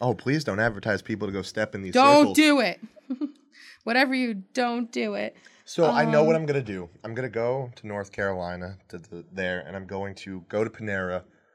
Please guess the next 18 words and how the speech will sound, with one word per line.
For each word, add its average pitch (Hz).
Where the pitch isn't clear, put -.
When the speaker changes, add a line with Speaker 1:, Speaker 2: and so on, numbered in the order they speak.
Speaker 1:
order 120
a 98
salad, 92
and -
I'm 98
gonna 98
put 117
it 117
in 98
the 104
middle. 92
I'm 87
gonna 95
get 95
that 92
my 92
salad 85
tossed. 78